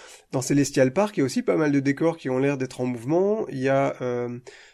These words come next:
des effets d'eau, il y a des effets de feu, il y a des, il y a, voilà, il y a, il y a de la fumée à gauche à droite. C'est vraiment, euh, en tout cas, hein, sur les concept art, quelque chose qui a l'air d'être, euh, très, très mis en avant, et en tout cas, dans les, dans la zone Disney, pardon, la zone Super Mario,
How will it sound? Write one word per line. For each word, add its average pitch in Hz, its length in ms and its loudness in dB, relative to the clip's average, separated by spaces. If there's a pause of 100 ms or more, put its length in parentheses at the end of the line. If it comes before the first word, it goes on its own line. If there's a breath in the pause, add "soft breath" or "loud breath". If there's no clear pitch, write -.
(120 loud breath)
des 117 200 -4
effets 113 200 -6
d'eau, 190 460 6
il 151 80 -2
y 131 60 0
a 127 40 0
des 117 200 -8
effets 113 180 -10
de - 60 -18
feu, 180 560 4
il 135 60 -4
y 127 40 0
a 123 100 -2
des, 123 180 -6
il 123 40 -6
y 120 60 -4
a, - 20 -10
voilà, 113 260 -10
il - 80 -14
y 107 40 -12
a, - 80 -12 (100)
il - 60 -14
y - 40 -14
a 113 120 -14
de 117 60 -10
la 120 80 -6
fumée 139 260 0
à 135 80 0
gauche 123 180 -6
à 120 60 -4
droite. 160 300 -2 (400 loud breath)
C'est - 140 -8
vraiment, 160 440 6
euh, 135 480 2 (240)
en 135 80 -8
tout 165 120 -8
cas, 175 200 8
hein, 135 160 2
sur 143 140 -2
les 135 100 2
concept 135 340 -2
art, 190 140 2
quelque 143 160 0
chose 196 200 2
qui 139 120 0
a 123 60 6
l'air 175 200 4
d'être, 156 320 -4
euh, 131 140 0
très, - 160 -12
très - 160 -4
mis 165 140 4
en 139 80 4
avant, 160 240 2
et 175 40 2
en 127 80 0
tout 139 140 -14
cas, 180 180 2
dans 135 140 0
les, 123 140 -2 (200)
dans 120 160 -6
la 123 100 -4
zone 139 400 6
Disney, 131 600 -2
pardon, 127 340 -6
la 117 80 -8
zone 135 180 -4
Super 127 260 -6
Mario, 127 280 -4